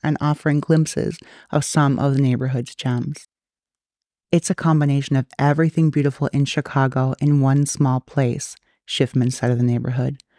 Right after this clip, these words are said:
"something I've taken for granted in the past." The community can feel like a cultural exchange.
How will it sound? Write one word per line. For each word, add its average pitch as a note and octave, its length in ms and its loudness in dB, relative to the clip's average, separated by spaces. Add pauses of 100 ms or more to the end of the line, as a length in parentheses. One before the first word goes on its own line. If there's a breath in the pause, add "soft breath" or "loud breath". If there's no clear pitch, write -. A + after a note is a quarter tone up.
(200 soft breath)
"something C3+ 560 0 (220)
I've C3 200 0
taken C3 320 2
for B2+ 120 0
granted C3 560 2
in C3+ 140 4
the C3 60 0
past." - 760 -4 (1040 soft breath)
The D#3 80 2
community D#3+ 580 2
can C#3+ 220 0
feel C#3 500 0
like C3+ 240 0
a C3 160 -4
cultural D3 680 -2
exchange. - 880 -6